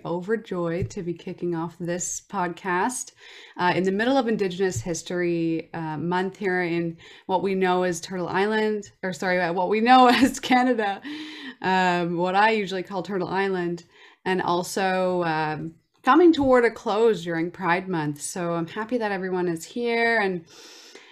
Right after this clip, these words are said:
and that we've had some incredible discussions so far this month, including today's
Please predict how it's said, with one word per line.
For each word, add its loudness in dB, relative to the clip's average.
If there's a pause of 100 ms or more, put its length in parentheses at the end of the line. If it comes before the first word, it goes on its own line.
(140)
and 2
that 6
we've 6
had 0
some -4
incredible -2
discussions -6
so -4
far -6
this -4
month, -6 (300)
including 4
today's -2